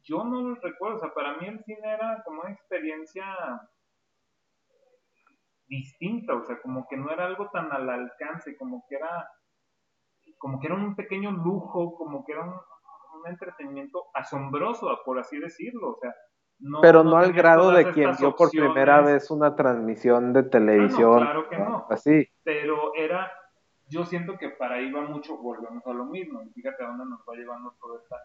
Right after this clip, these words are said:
Speaker 1: esta conversación. Ese factor de asombro, vuelvo a lo mismo, o sea, tú ibas y esperabas cierto tiempo para que llegara el, el estreno, ver una película diferente. Tú tenías una opción de ver una,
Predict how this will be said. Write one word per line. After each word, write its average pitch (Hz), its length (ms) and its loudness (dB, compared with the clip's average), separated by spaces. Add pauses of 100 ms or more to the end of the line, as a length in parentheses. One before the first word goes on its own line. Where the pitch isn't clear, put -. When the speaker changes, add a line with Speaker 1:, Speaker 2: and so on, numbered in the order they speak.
Speaker 1:
esta - 220 -20
conversación. 240 520 -18 (540)
Ese 170 280 -8
factor 156 380 -6
de 143 80 -4
asombro, 165 440 -6
vuelvo 123 260 -4
a 131 40 -4
lo 135 100 -6
mismo, 147 380 -10
o - 120 -16
sea, 120 140 -12 (100)
tú 185 160 -2
ibas 220 400 -4 (220)
y 147 140 -4
esperabas 156 680 -4
cierto 180 380 -10
tiempo 180 300 -12
para 139 220 -4
que 131 80 -12
llegara 143 540 -6 (500)
el, 127 300 -6
el 131 160 -6
estreno, 131 600 -4
ver 139 160 -4
una 160 220 -8
película 151 400 -6
diferente. 127 680 -8 (240)
Tú 156 180 -10
tenías 160 420 -8
una 160 140 -8
opción 156 300 -10
de 147 60 -6
ver 131 320 -4
una, 208 500 -4